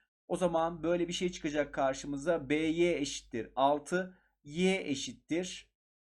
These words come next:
altı bölü B olması gerekir. Yalnız bunun B negatifse burası aşağıda olmak zorunda. Yani, e, e, daha doğrusu eksi yazmamıza gerek yok. Zaten B negatif altı bölü B olacak.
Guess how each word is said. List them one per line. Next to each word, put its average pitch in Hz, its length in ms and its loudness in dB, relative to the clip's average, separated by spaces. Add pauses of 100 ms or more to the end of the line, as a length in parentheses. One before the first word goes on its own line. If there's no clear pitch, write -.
(180)
altı 165 520 6
bölü 180 320 0 (160)
B 180 200 6
olması 139 540 -2
gerekir. 143 440 -4
Yalnız 123 400 -2
bunun 151 340 -4 (300)
B 165 200 2
negatifse 156 760 -2 (380)
burası 147 600 -4 (220)
aşağıda 143 460 2
olmak 135 360 -2
zorunda. 135 440 -2
Yani, 131 560 -2
e, - 40 -10
e, 131 460 -8
daha 120 200 -4
doğrusu - 280 -16
eksi 131 300 -10
yazmamıza 131 520 -4
gerek 139 320 -4
yok. 107 140 -8
Zaten 123 420 -4
B 131 160 -2
negatif 131 360 -6
altı 151 400 0
bölü 151 220 -2
B 160 140 0
olacak. 123 520 -4